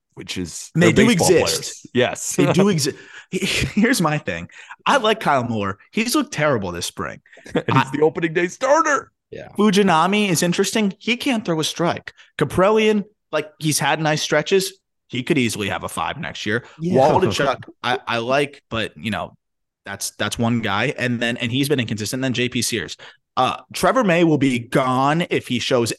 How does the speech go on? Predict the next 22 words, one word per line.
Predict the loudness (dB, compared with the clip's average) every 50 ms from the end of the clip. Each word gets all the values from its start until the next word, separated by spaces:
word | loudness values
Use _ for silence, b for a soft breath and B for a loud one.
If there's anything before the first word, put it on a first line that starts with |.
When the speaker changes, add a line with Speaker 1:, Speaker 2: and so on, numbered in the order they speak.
| -4
Speaker 2:
anything. | -4 -4 -2 -2 -2 -2 -2 -4 -6 -6 -6 -10 -12 _ B B B B B B -2
Um, | -2 0 0 -2 -4 -6 -6
and | -6 -6 -4
I | -2 -4 -2
think | -2 -2 0
he | 0 0
Speaker 3:
<laughs> |
Speaker 2:
will, | 0 0 0 0 0 0
and | -2 -2
he'll, | -4 -6 -8 -10 -18 -20 _ -10
he'll, | -8 -6 -6 -6 -6
he'll | -8 -6 -4
be | -4 -4
gone. | -4 -4 -6 -4 -6 -6 -6 B B B B B
They | 0 0 0
added | 0 0 0 2 2 0 0
Juris | 0 0 2 4 4 4 2 2 0 -2
Familia, | -2 -2 -2 -2 -2 0 -2 -2 -4 -6 -10 -12
which | -12 -10 -10 -8 -6
is | -6 -6 -6
nuts. | -4 -4 -2 -2 -2 -4 -6 -6 -6 -4 -4 -4 -6 B B B B 0
Um, | 2 2 2 2 2 0 -2 -2